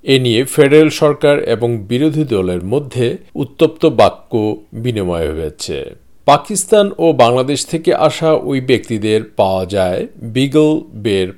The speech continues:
প্রাক্তন পশ্চিম অস্ট্রেলিয়ান চার্চ মিশনের কাছে একটি প্রত্যন্ত আদিবাসী সম্প্রদায়ের নিকটে। নৌকায় করে তিনটি দলের আগমনের খবর পাওয়া যাওয়ার পর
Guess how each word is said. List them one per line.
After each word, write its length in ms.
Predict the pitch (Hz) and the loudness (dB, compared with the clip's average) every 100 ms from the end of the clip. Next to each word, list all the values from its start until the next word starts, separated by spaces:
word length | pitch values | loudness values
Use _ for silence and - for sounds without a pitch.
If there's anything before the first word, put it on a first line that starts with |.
| _ | _
প্রাক্তন 560 | 131 117 - - 139 131 - | 0 0 0 -4 -4 -4 -4
পশ্চিম 480 | 156 151 - 175 - | -4 -4 -4 -4 -4
অস্ট্রেলিয়ান 680 | 127 110 - 110 110 110 107 - | -6 -6 -6 -4 -2 -4 -8 -2
চার্চ 400 | 127 120 117 92 | 2 2 2 -6
মিশনের 480 | 90 90 95 85 82 | -8 -8 -8 -10 -6
কাছে 460 | 82 82 120 151 180 - | -6 -4 -6 -8 -8 -12
একটি 280 | - - 165 | -12 -2 -2
প্রত্যন্ত 600 | 160 180 180 185 180 180 | 0 -2 0 0 0 2
আদিবাসী 720 | 180 - 123 127 123 117 185 | 0 0 -2 2 4 4 0
সম্প্রদায়ের 680 | 175 156 104 104 87 87 85 | -6 -6 -6 -6 -4 -4 -4
নিকটে। 580 | 85 90 78 - - - _ - | -8 -10 -10 -12 -14 -20 _ 2
নৌকায় 400 | 143 165 208 208 | 4 6 6 4
করে 300 | 208 208 202 | 4 4 4
তিনটি 480 | 196 202 190 185 185 | 2 -4 -4 -4 2
দলের 400 | 127 123 127 131 - | 6 6 6 2 -2
আগমনের 580 | 123 123 143 147 156 156 | -2 0 2 2 0 -4
খবর 340 | - 120 110 | -4 0 2
পাওয়া 300 | 110 87 92 | 2 2 2
যাওয়ার 280 | 90 92 92 | 0 -4 -4
পর 420 | 90 156 143 90 | 0 6 6 6